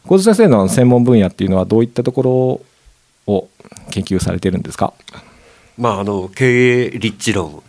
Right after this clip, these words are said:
Speaker 2: それと、まあ、立地分析、えー、の専門なんですが、あの、今は、あの、街づくりという観点から、えー、ど-、どのように、えー、あの、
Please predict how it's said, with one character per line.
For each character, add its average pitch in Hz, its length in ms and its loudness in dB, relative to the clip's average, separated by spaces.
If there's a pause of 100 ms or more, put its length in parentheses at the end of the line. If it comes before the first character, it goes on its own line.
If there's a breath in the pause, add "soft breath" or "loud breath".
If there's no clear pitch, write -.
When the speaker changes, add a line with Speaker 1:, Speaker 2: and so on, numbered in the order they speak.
Speaker 2:
そ 110 120 -4
れ 101 40 -6
と、 113 80 -8
ま 104 120 -2
あ、 - 20 -4
立 95 180 -8
地 123 120 -2
分 127 140 0
析、 85 500 -10
え 73 500 -20 (140)
ー、 90 60 -18
の 92 260 -14
専 98 180 -6
門 87 380 -10 (160)
な 101 100 -8
ん 78 80 -12
で 76 80 -16
す - 140 -14
が、 80 240 -12 (500 loud breath)
あ 90 160 -16
の、 87 440 -12
今 131 200 -2
は、 85 380 -8
あ 90 60 -18
の、 87 160 -10
街 98 260 -4
づ 135 160 -4
く 139 120 -6
り 82 200 -12 (160)
と 80 120 -12
い 80 140 -12
う 80 380 -18 (560)
観 82 220 -10
点 78 160 -16
か 78 200 -18
ら、 87 280 -10 (440 loud breath)
え 78 260 -16
ー、 - 40 -16
ど-、 110 240 -2 (100)
ど 98 140 -2
の 131 100 -2
よ 156 220 2
う 101 240 -8
に、 85 240 -12 (420 soft breath)
え - 40 -20
ー、 - 400 -20
あ - 20 -16
の、 82 340 -14